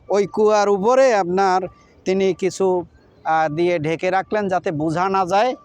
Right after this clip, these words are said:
তো নবীজি যাচ্ছিলেন, সেই পথের মাঝখানেই আপনার কূপটা। হঠাৎ করে পিছন থেকে কে যেন জামা টেনে ধরল। নবীজি তাকিয়ে দেখলেন জিবরাইল আমিন।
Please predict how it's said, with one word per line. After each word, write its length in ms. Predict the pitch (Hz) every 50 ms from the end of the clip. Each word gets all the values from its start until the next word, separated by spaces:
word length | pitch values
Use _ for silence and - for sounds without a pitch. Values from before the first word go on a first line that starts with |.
| - - - - _ - _ _ _ _
তো 360 | - 160 160 160 156 156 147 - - - _ - - - -
নবীজি 400 | 156 185 196 190 208 202 196 208
যাচ্ছিলেন, 720 | 185 170 202 196 - - - 240 226 233 240 247 240 202 - - _ _ _ _ -
সেই 180 | - - 202 185
পথের 360 | 165 233 226 - 240 233 220
মাঝখানেই 640 | 214 214 208 - - - 240 240 247 269 269 262 240
আপনার 240 | 214 214 202 185 - - _ _ -
কূপটা। 500 | - 208 202 165 _ - 226 233 269 370 - _ _ _ _ _ _ _ _ _ _ _ _ _ _ _ _ _ _ _ _
হঠাৎ 360 | - 196 208 - 262 262 233 -
করে 180 | 277 262 254
পিছন 400 | 220 - 226 214 - 240 240 240
থেকে 300 | 214 247 233 240 254 247
কে 220 | 226 - 233 226 214
যেন 240 | 190 214 214 214
জামা 340 | 202 170 185 180 180 180 180
টেনে 260 | - - 175 156 160
ধরল। 320 | 151 139 143 143 139 135 131
নবীজি 440 | 131 143 147 151 160 156 170 175 160
তাকিয়ে 360 | - 165 156 - - 170 165
দেখলেন 440 | 160 180 165 - 202 208 202 185 160
জিবরাইল 500 | 147 165 151 147 151 160 151 143 139 139
আমিন। 300 | 127 127 123 120 113